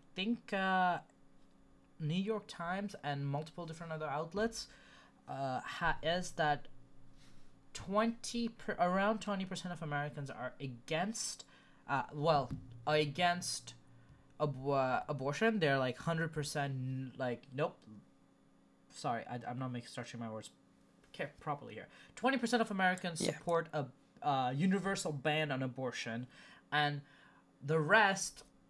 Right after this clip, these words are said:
Speaker 1: support abortion, but to different, uh, extents. You know, some people say six months, some people say more, some people say universal.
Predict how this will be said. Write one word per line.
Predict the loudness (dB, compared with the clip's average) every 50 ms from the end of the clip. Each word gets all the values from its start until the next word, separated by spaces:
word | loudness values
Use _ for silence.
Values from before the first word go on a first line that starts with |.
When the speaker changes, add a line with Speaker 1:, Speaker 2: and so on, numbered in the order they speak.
| _ -6
Speaker 1:
support | -2 0 2 2 2 2 2 4 6 6 6
abortion, | 6 4 2 4 4 4 4 2 2 0 0 0 0 0
but | -2 -4 -2 -2
to | -4 -4 -4 -6 -12 -18 -20 _ _ 8
different, | 8 8 8 6 0 -10 -6 -4 0 0 2 2 0 -2 -4 -8 -14 -18 _ _ _ _
uh, | -4 -4 -4 -2 -4
extents. | -6 -8 -8 -6 -4 -4 -4 -4 -6 -12 -16 -12 -12 -10 -10 -8 -6
You | -6 -4
know, | -4 -4 -4
some | -4 -6 -6 -6
people | -6 -8 -8
say | -8 -8 -6 -6 -6 -8 -10 -16 _ _ _ -12
six | -10 -10 -8 -6
months, | -6 -6 -6 -6 -8
some | -10 -10 -12
people | -12 -12 -14 -12
say | -10 -10 -8 -8
more, | -6 -4 -4 -4 -4 -4 -6
some | -8 -10 -10
people | -10 -10 -12 -10
say | -8 -6 -6 -8 -6 -6
universal. | -6 -4 -4 -4 -6 -6 -6 -6 -8 -10 -12